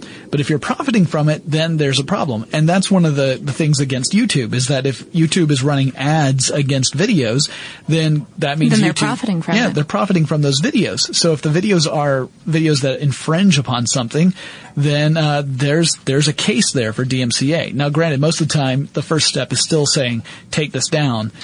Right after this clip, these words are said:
Speaker 1: And if YouTube does that, that's usually as far as it goes. But it's something to keep in mind. Next, you have system caching.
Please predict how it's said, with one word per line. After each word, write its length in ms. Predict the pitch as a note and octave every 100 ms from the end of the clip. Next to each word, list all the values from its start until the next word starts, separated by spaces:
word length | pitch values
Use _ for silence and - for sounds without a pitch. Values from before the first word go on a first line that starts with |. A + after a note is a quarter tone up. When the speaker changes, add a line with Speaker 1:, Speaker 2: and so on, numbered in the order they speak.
| -
Speaker 1:
And 340 | - C3+ B2+ -
if 160 | C#3+ D#3+
YouTube 340 | D#3+ D3+ C3+
does 220 | E3 E3+ B2
that, 280 | A#2 G#2 -
that's 220 | D3 -
usually 280 | D#3 B2+ A2+
as 100 | -
far 160 | C3+
as 100 | A2+
it 80 | G#2
goes. 400 | C#3 - - - - - - -
But 260 | D3 C#3 - -
it's 240 | D3+ -
something 240 | D#3+ C3 C3
to 60 |
keep 180 | - B2+
in 80 | A2+
mind. 360 | A#2+ G2+ - - - - - - - D#3+
Next, 320 | F3 F#3+ -
you 80 | F3+
have 100 | -
system 420 | - A#3 G3+ C#3+
caching. 520 | - A#2 - D#3+